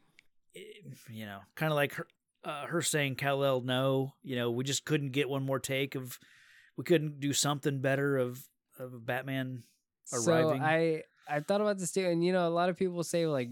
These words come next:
Speaker 2: "No, this is all Zack's movie now," and, and maybe
Speaker 1: Yeah.
Speaker 2: Zack says the same thing,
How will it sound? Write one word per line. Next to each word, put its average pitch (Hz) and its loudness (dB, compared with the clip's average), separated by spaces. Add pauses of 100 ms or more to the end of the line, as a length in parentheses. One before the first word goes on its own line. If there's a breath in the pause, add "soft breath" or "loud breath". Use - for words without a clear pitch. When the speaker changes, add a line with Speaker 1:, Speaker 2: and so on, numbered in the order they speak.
Speaker 2:
"No, 160 0
this 156 -2
is 165 -6
all 175 -2
Zack's 170 -4
movie 190 0
now," 123 -2
and, 123 -6
and 127 -4
maybe 135 0
Speaker 1:
Yeah. 156 4
Speaker 2:
Zack 143 -2
says 139 -4
the 127 -6
same 131 -4
thing, 151 0